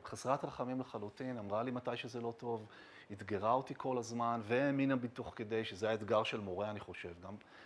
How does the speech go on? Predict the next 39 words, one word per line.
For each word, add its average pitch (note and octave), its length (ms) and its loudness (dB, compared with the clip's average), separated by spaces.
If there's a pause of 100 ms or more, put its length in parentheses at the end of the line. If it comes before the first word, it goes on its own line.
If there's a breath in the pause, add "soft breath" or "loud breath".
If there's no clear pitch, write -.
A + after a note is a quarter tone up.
(120 loud breath)
גם A2 140 0
כמורה, A2 400 2
אני G2 80 0
הולך G#2 180 0
ללמד G#2+ 280 6
היום G2 220 6
בערב, F#2 320 2
האתגר, A2+ 440 4
ויש G#2 160 -2
לי A#2 60 -4
שיחות A#2 320 -4
לא A2+ 120 0
פשוטות A2+ 360 -6
עם A#2 80 -6
תלמידים, A2 440 -4 (500 loud breath)
שאני G2+ 220 -6
אנסה A2 260 0
מצד C#3 320 4
אחד B2 260 4
להגיד A2+ 260 6
להם B2 180 4
בדיוק E3+ 220 2
את F#3 100 0
הביקורת D#3 440 0
שהם C3 220 0
חייבים C3 320 0
לשמוע, C3 280 0
כי, B2 160 -4 (140)
כי A2+ 100 -8
זאת A2+ 200 -4
האמת, G#2 400 -4 (540 loud breath)
ומצד B2+ 320 6
שני, C#3 240 4
להחזיק A#2+ 380 4
אותם, B2 300 0
אה, F#2+ 240 0
רעבים F#2+ 520 2
וחיים A#2 500 0
ורוצים, G#2 640 -4